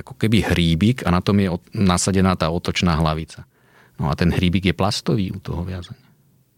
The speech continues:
Čo u A T K sa ti proste neudeje, lebo je to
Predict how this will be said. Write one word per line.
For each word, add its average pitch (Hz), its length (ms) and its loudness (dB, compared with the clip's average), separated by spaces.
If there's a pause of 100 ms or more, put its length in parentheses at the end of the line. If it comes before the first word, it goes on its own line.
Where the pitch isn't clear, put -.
(1080)
Čo - 160 -4
u 85 160 4
A 90 160 2
T 87 120 0
K 92 360 -2
sa - 240 -6
ti 90 80 -4
proste - 320 -2
neudeje, 95 480 2
lebo 90 240 0
je 90 160 -2
to 87 400 -4